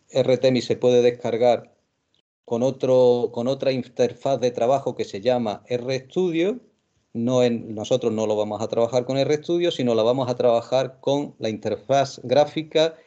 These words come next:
que hay en R C M D R, es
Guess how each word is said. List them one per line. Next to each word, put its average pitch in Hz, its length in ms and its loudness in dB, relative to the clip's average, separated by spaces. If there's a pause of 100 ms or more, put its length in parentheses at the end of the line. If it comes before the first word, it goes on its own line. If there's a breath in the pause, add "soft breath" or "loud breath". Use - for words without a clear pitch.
(520 soft breath)
que 120 220 2
hay 143 260 2
en 160 320 -2
R 139 300 -2
C 139 240 -2
M 139 160 0
D 143 180 6
R, 151 340 0
es 131 300 -2